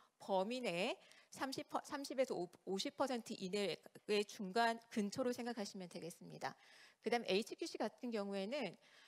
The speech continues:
칠십오 퍼센트 이상인데요. 제가 이제 뒤에 나오는 내용을 하나 가지고 왔습니다. 큐씨 샘플은 반드시 스터티 샘플을 브레킷 해야 된다.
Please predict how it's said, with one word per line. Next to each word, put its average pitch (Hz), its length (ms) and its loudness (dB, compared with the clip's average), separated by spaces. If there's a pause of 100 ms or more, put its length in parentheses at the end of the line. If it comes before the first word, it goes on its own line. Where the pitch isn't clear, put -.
(240)
칠십오 349 320 0
퍼센트 311 420 0 (120)
이상인데요. 208 960 -2 (320)
제가 214 260 2
이제 196 240 2
뒤에 269 400 2
나오는 262 340 2
내용을 185 440 0
하나 269 280 -2
가지고 208 380 -4
왔습니다. 175 500 -6 (440)
큐씨 370 240 -2
샘플은 294 640 2
반드시 220 340 -2
스터티 349 420 0
샘플을 285 400 -6 (160)
브레킷 302 340 0
해야 240 120 4
된다. 185 280 -4